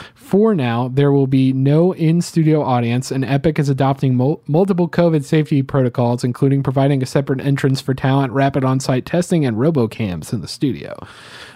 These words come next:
Uh, Epic wants music artists to think of gigging in Fortnite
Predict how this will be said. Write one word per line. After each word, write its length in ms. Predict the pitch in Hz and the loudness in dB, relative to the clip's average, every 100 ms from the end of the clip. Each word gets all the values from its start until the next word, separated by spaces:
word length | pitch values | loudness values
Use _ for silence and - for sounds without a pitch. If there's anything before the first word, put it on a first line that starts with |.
| - | -2
Uh, 340 | 156 139 135 - | 0 2 0 -2
Epic 320 | 190 208 185 | -2 0 -2
wants 480 | 151 156 156 143 - | 0 2 2 0 0
music 340 | 151 165 165 139 | 2 2 2 0
artists 300 | 143 143 - | 0 0 -2
to 120 | 135 | -2
think 280 | - 156 135 | 0 0 -2
of 180 | 127 | -4
gigging 360 | 123 156 175 139 | 0 2 2 2
in 100 | 120 | -2
Fortnite 680 | - 196 220 143 127 117 | -2 0 0 -2 -6 -6